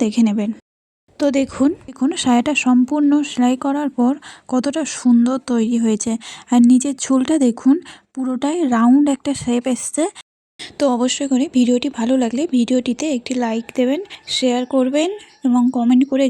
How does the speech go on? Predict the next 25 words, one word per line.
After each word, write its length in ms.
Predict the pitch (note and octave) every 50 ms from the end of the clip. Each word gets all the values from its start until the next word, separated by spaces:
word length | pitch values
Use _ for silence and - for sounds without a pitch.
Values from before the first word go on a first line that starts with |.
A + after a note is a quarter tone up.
| B3
জানাবেন 400 | A3+ A3 A3+ A#3+ A#3 A#3 A#3 C4 F4 G4 - _ _ - A#3 A3+
ভিডিওটি 320 | A#3+ B3 A#3+ C4 B3 B3 B3+ - -
কেমন 220 | A#3+ A3+ A3+ B3 B3+ B3+ A#3+
লাগলো, 280 | A3+ A3 A#3+ A#3+ B3 F4 G#4+ G#4+ -
বা 60 | C4 B3 -
কোথাও 240 | - A#3 - B3+ D4 D4 C#4+
যদি 140 | - C#4+ D4+ C4+ B3+
বুঝতে 240 | C4+ B3 A#3 - - C4 A3 G#3
অসুবিধা 400 | - - C4 C4+ C#4 C4 C#4 B3+ A#3+
হয় 140 | A#3 A#3+ D#4+ F4+ -
সেটাও 300 | - B3 A3 - A#3 A#3+ B3+ - -
কমেন্ট 260 | A3+ G#3+ A3 A#3 A#3+ - -
করে 140 | B3 B3 B3 A#3+
জানিয়ে 260 | A3+ G#3+ G#3+ A3 A3 A#3
দেবেন, 200 | B3+ B3 D#4+ G4+ G#4+ F4+ - B3
তাহলে 340 | A3 A3+ A#3 B3+ B3 B3 C#4+ A4 - -
সেই 140 | - C4 C4+ -
প্রবলেমটাকে 640 | - A#3+ A3+ A3 B3+ C4 C#4 D4+ C#4 B3 A#3 A#3 D#4+ F#4+ - -
সলভ 220 | C4+ A#3+ A#3 A#3 - _
করে 140 | - A#3+ A#3+ A#3
দেব। 120 | A#3+ A#3+ C#4+ E4 A#4 - - - _ _ _ -
অবশ্যই 320 | A#3 C#4 C#4 - - E4 D#4+ -
করে 120 | C4 C#4 C#4 C4+
আমার 120 | C4+ C4 -
চ্যানেলটিকে 440 | A#3+ A3+ A3 A#3 A#3 A#3 B3 B3+ C4